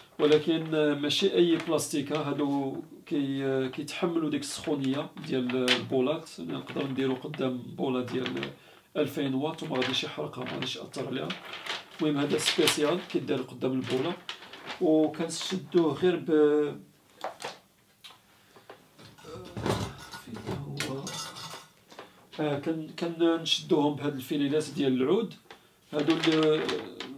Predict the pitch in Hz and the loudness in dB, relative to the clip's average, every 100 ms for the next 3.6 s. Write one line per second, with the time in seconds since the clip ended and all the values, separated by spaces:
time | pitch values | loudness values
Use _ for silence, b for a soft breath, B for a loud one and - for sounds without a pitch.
0 | - - 165 151 131 151 139 127 139 139 | -12 -10 -8 -4 2 2 2 0 0 0
1 | 135 135 131 156 139 143 - 143 135 127 | -2 -2 -2 -4 -4 -6 -6 -4 -2 0
2 | 131 131 131 131 135 - 160 139 - 131 | 0 -2 -2 -2 -4 -4 -2 -2 -2 -4
3 | 139 127 151 143 156 190 | -4 -6 -4 -2 -2 -4